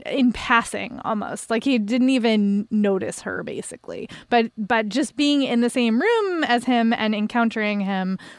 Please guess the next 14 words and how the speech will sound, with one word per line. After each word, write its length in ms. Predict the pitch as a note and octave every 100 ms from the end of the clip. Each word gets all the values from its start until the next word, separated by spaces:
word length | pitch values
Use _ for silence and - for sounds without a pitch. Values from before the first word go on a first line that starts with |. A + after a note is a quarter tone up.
| -
leaves 300 | B3 A#3+ -
her 220 | A3+ G#3
extremely 760 | - - - D4 D#4 D4 B3 G3+
injured. 520 | F#3+ F3+ F#3 F#3 F#3 - - _ _ _ _ _ - -
Um, 340 | A#3+ A3+ A3 -
she, 520 | - B3 A3+ A3+ A3
uh, 460 | - - G#3+ G#3 G#3+
ends 160 | A#3
up 100 | A#3+
with 100 | A#3+
a 40 | A3
chronic 540 | - A3+ A3 G#3 G#3
leg 200 | C#4+ D#4+
condition, 640 | B3+ D4 C4+ B3+ B3 A#3